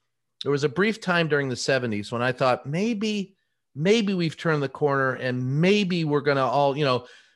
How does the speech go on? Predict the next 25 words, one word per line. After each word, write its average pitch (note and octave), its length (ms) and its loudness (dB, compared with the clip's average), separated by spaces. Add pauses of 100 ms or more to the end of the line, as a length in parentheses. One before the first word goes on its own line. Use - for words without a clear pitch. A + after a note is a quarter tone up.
(100)
you D3 100 -2
know, C3+ 140 0
like C#3 240 0
the B2+ 160 0
Sly D3 400 0
and C#3+ 120 2
the B2 40 -6
Family C3 380 0
Stone C3 640 -2
song, B2 380 -2
"We're B2+ 240 0
everyday A#2+ 400 -2
people, C3 420 -4
I, B2 280 0
you C3+ 260 -4
are B2+ 100 2
me B2+ 200 -2
and A#2+ 100 -2
I A#2 120 -2
am A#2 100 -4
you," A#2 80 -4
and A2+ 60 -4
all A2+ 120 -2
that C#3 180 0
crap. A#2+ 280 -6